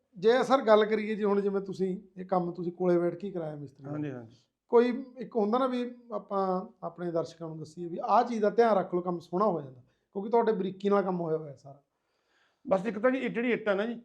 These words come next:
Speaker 1: ਹਾਂਜੀ।
Speaker 2: ਇੱਟ 'ਚ ਕਿਰਸ ਨਹੀਂ ਕਰਨੀ ਚਾਹੀਦੀ ਵੀ ਆਪਾਂ ਕਹਿੰਦੇ ਵੀ ਬਾਰਾਂ ਰੁਪਈਏ, ਚੌਦਾਂ ਰੁਪਈਏ ਦੀ ਹੈ, ਉਹ ਇੱਕ ਸੈਂਚੇ ਦੀ ਨਹੀਂ ਨਿਕਲਦੀ।
Speaker 1: ਠੀਕ
Speaker 2: ਫਿਰ
Speaker 1: ਹੈ
Speaker 2: ਉਹ
Speaker 1: ਜੀ।
Speaker 2: ਚਿਣਨ ਵੇਲੇ ਚਿਣਾਈ ਵੇਲੇ ਜਿਹਦਾ ਪਲਾਸਟਰ ਕਰਨਾ ਫਿਰ ਤਾਂ ਕੋਈ ਪ੍ਰੋਬਲਮ ਨਹੀਂ।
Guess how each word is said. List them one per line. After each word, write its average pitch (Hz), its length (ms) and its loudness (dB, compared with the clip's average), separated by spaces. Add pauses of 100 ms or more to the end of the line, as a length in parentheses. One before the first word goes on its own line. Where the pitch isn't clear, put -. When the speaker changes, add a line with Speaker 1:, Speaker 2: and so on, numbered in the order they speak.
(160)
Speaker 1:
ਹਾਂਜੀ। 143 280 -10 (140)
Speaker 2:
ਇੱਟ 214 200 -6
'ਚ 202 60 -4
ਕਿਰਸ 202 300 -2
ਨਹੀਂ 175 120 -4
ਕਰਨੀ 127 220 -4
ਚਾਹੀਦੀ 147 260 -6
ਵੀ 165 100 -2
ਆਪਾਂ 160 200 -2
ਕਹਿੰਦੇ 185 140 0
ਵੀ 175 80 -6 (120)
ਬਾਰਾਂ 143 260 4
ਰੁਪਈਏ, 143 280 -8
ਚੌਦਾਂ 143 260 -2
ਰੁਪਈਏ 135 240 -6
ਦੀ 127 140 -6
ਹੈ, 120 120 -10 (320)
ਉਹ 233 140 2
ਇੱਕ 240 200 0
ਸੈਂਚੇ 202 340 0
ਦੀ 214 60 0
ਨਹੀਂ 165 100 -2
ਨਿਕਲਦੀ। 117 380 -10 (320)
Speaker 1:
ਠੀਕ 185 140 -2
Speaker 2:
ਫਿਰ 208 100 4
Speaker 1:
ਹੈ 143 40 2
Speaker 2:
ਉਹ 165 280 -4
Speaker 1:
ਜੀ। 156 40 -12
Speaker 2:
ਚਿਣਨ 190 240 0
ਵੇਲੇ 190 140 0
ਚਿਣਾਈ 175 280 2
ਵੇਲੇ 170 220 0
ਜਿਹਦਾ 180 160 -2
ਪਲਾਸਟਰ 185 320 -2
ਕਰਨਾ 185 180 0
ਫਿਰ 180 100 -2
ਤਾਂ 185 120 -4
ਕੋਈ 185 120 -6
ਪ੍ਰੋਬਲਮ 196 300 2
ਨਹੀਂ। 190 140 -2